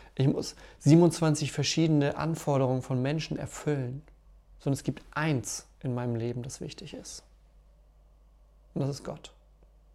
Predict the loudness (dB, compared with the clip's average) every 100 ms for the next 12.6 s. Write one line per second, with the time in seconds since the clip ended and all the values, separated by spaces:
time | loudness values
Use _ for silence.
0 | _ -20 -20 -20 _ _ _ _ _ _
1 | _ _ -10 0 6 6 8 6 2 0
2 | 2 4 4 2 -16 -6 2 4 4 4
3 | 2 2 0 -2 -10 -14 -14 -16 -6 -2
4 | 0 0 2 4 4 2 -2 -4 -2 0
5 | 0 0 0 0 -2 -2 -4 -4 -8 -10
6 | -8 -10 -12 -16 -20 -20 -20 _ -20 _
7 | -20 _ _ _ _ _ _ -20 -20 -20
8 | -20 _ _ _ -4 0 0 0 -2 -2
9 | 0 2 2 2 0 -4 -12 -18 -20 -20
10 | _ -6 -2 -2 -2 -6 -6 -6 -6 -6
11 | -8 -14 -20 _ _ -12 -10 -6 -6 -8
12 | -6 -6 -6 -10 -18